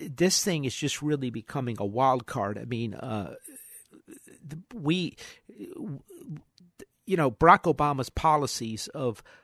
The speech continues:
of, uh, of fighting isis, where they're dropping bombs on him once in a while. I measured it in Raqqa. Okay, here, here's the distance.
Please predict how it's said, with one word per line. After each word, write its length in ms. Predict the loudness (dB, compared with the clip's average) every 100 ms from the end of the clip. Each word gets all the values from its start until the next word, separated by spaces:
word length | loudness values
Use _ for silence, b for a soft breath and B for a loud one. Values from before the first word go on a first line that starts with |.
| b
of, 440 | -6 -2 -2 -6 -14 -10
uh, 200 | -8 -6
of 120 | -4 -6
fighting 440 | 2 4 4 0
isis, 600 | 0 2 2 -2 -4 -6 -2
where 240 | 0 0
they're 160 | 0 0
dropping 440 | 4 4 4 -4
bombs 380 | -2 0 0 -2
on 160 | -4
him 100 | -4
once 300 | -4 -4 -2
in 60 | -4
a 60 | -2
while. 340 | 2 4 2 B B
I 100 | 6
measured 480 | 8 8 6 4 0
it 120 | -4
in 220 | -2 -2
Raqqa. 400 | 4 6 6 2 -8 B -8
Okay, 220 | -4 -4
here, 220 | -2 -2
here's 260 | 0 0 0
the 60 | -2
distance. 540 | -4 -4 -8 -10 -12